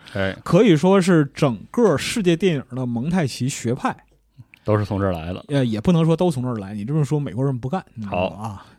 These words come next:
Speaker 2: 就是
Speaker 1: 美国人干不干跟我有什么关系？
Speaker 2: 那倒是啊，
Speaker 1: 嗯。
Speaker 2: 就虽然总体来讲的话，叙事蒙太奇是从这个大卫格里菲斯的这个一个国家诞生，
Speaker 1: 嗯。
Speaker 2: 作为一个标志性的开始啊，
Speaker 1: 嗯。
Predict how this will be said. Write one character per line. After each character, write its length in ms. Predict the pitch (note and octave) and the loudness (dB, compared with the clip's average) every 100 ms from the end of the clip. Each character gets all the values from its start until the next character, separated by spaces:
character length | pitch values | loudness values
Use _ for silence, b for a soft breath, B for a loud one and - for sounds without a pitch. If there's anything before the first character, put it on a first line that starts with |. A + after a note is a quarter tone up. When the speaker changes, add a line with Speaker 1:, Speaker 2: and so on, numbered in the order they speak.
| B _ | B _
Speaker 2:
就 120 | - | -2
是 60 | C#3 | 0
Speaker 1:
美 60 | G2+ | 4
国 100 | D3+ | 4
人 80 | E3 | 4
干 160 | F3 B2+ | 2 4
不 60 | |
干 120 | C#3 | 4
跟 80 | B2 | 4
我 80 | B2 | 2
有 80 | G#2+ | 2
什 60 | |
么 100 | G#2 | 0
关 160 | A#2 G2+ | 0 2
系？ 40 | |
Speaker 2:
那 60 | F#3 | 4
倒 100 | F3 | 4
是 200 | E3 - | 4 2
啊， 340 | G2+ F#2+ F#2 G2 | -2 -4 -12 -12
Speaker 1:
嗯。 80 | F2+ | -2
Speaker 2:
就 260 | E3 D3 C#3+ | 2 2 0
虽 200 | - - | -4 2
然 220 | C#4+ C4+ C4 | 4 4 2
总 260 | - F3+ | 0 0
体 200 | C#4 D3+ | 2 0
来 180 | A#2+ A#2+ | 0 -4
讲 160 | C#3 - | -4 -6
的 60 | A#2+ | -8
话， 160 | B2+ A#2+ | -8 -6
叙 260 | - B3 | 0 2
事 100 | G3 | 2
蒙 160 | D#3 D3 | 0 0
太 160 | D#3 | 0
奇 220 | C3+ B2 A#2+ | 0 -4 -6
是 100 | C#3 | -6
从 240 | A2+ C3 | -6 -4
这 60 | C#3 | -4
个 100 | C3+ | -2
大 220 | - D#3+ | 2 4
卫 160 | F3 | 4
格 100 | C#3+ | 4
里 120 | D#3+ C3+ | 2 2
菲 180 | D3 | 2
斯 260 | D3 - D#3+ | 0 0 0
的 160 | D3+ A#2+ | 0 -2
这 140 | B2 | -4
个 220 | A#2 A2 | -8 -8
一 160 | A2+ C3+ | -6 -4
个 80 | D#3+ | -2
国 120 | C#3 | 0
家 200 | D#3+ E3+ | 0 2
诞 180 | E3+ C3 | 2 4
生， 240 | E3+ G3 - - | 4 4 -4 -6
Speaker 1:
嗯。 260 | G#2 G2+ F#2 B B | -2 -2 -4 B B
Speaker 2:
作 140 | E3+ | 4
为 100 | D3+ | 4
一 40 | D3 | 4
个 80 | D#3 | 4
标 240 | B3 A#3+ | 6 6
志 120 | A#3 | 6
性 140 | G3 F3+ | 4 0
的 40 | |
开 240 | C#3+ F#3 | 2 2
始 180 | F3+ B2+ - | 2 0 -8
啊， 200 | G#2+ A2+ - | -10 -10 -8
Speaker 1:
嗯。 200 | G2+ | -8